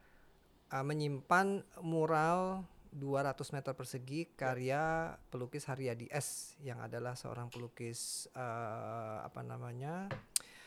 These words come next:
Speaker 2: Mural
Speaker 1: seniman
Speaker 2: ya?
Speaker 1: muda,
Speaker 2: Seniman
Speaker 1: ya,
Speaker 2: mural.
Speaker 1: seniman muda seangkatan dengan S Sujoyono ya.
Speaker 2: Ya.
Speaker 1: Nah, merek-, eh, tahun tujuh puluh satu kalau tidak salah, kedua pelukis ini, Sujoyono dan Haryadi, diminta oleh, eh, Ali Sadikin,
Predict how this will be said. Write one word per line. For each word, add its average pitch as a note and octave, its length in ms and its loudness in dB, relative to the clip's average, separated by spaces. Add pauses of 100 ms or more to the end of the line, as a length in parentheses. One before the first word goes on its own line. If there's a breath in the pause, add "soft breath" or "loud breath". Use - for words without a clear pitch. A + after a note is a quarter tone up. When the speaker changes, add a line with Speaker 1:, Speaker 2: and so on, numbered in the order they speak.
(180 loud breath)
Speaker 2:
Mural C#3 160 -6
Speaker 1:
seniman D3+ 440 6
Speaker 2:
ya? D3+ 60 2
Speaker 1:
muda, C#3+ 320 4 (140)
Speaker 2:
Seniman B2 80 2
Speaker 1:
ya, B2+ 120 4
Speaker 2:
mural. A#2 120 -2
Speaker 1:
seniman B2+ 280 -2
muda B2+ 360 0
seangkatan B2 560 -14
dengan A#2+ 380 -10 (500)
S B2+ 160 -4
Sujoyono C3 560 0
ya. A#2 240 -2 (240)
Speaker 2:
Ya. A#2+ 180 0
Speaker 1:
Nah, A2 160 -6 (220)
merek-, A#2 280 -8
eh, - 400 -10
tahun B2 400 -2
tujuh B2+ 320 -6
puluh B2 280 -8
satu C3+ 360 -2
kalau B2 200 -2
tidak - 240 -8
salah, C3+ 480 0 (800 loud breath)
kedua C#3 240 2
pelukis C#3 360 -4
ini, D3 140 -2
Sujoyono C#3 380 -2
dan C3+ 120 -4
Haryadi, C3 520 0
diminta B2 420 -2
oleh, A#2+ 300 -2 (260)
eh, A#2 460 -6
Ali B2+ 180 -2
Sadikin, D#3 640 -4